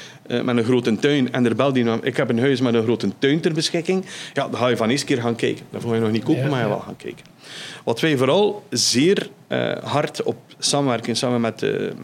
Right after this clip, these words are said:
Speaker 1: de, de marketingmanager, eh, Charlotte van Steenkisten, is dat wij, eh, heel duidelijk werken op, ehm, Sales twee punt nul.
Speaker 2: Ja.
Speaker 1: Eh,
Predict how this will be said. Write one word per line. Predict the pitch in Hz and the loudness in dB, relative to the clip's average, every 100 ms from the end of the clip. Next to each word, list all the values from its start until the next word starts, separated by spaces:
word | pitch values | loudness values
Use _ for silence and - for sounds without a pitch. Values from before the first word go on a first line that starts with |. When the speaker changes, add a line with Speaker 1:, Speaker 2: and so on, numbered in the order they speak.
| - - | -16 -12
Speaker 1:
de, | - 110 | -6 -6
de | - 101 | -4 -4
marketingmanager, | 95 143 - 180 170 170 175 208 - | -2 -4 -4 -4 -2 -4 -6 -6 -6
eh, | 117 | -4
Charlotte | - 117 113 | 0 0 0
van | 104 | -4
Steenkisten, | - 147 170 165 - 180 - - - - | -2 -2 -2 -6 -4 -6 -8 -8 -8 -4
is | 131 | -2
dat | 120 131 - | 0 0 0
wij, | 127 120 123 | 0 2 0
eh, | - 117 117 | 0 -2 0
heel | 131 | 0
duidelijk | 143 147 143 139 | 2 2 0 0
werken | 135 135 123 123 | -2 0 -2 0
op, | 123 123 | -2 0
ehm, | 117 113 117 117 | -2 0 -2 -2
Sales | - 143 131 | 0 0 2
twee | 139 | 0
punt | 127 107 98 | 0 0 -2
nul. | - - - - | -8 -12 -20 -10
Speaker 2:
Ja. | - 101 - - | -10 -10 -16 -16
Speaker 1:
Eh, | 107 | -8